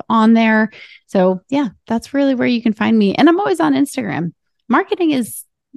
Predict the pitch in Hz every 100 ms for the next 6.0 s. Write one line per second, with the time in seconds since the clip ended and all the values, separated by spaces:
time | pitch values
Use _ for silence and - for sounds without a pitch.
0 | - _ - - 254 285 277 - - 175
1 | 170 170 170 156 175 180 196 - 269 262
2 | 190 190 190 - 185 170 165 - 180 277
3 | 247 - - - 185 - 175 165 - -
4 | - - - - - - - 180 190 170
5 | 170 180 - 180 175 175 - 180 185 180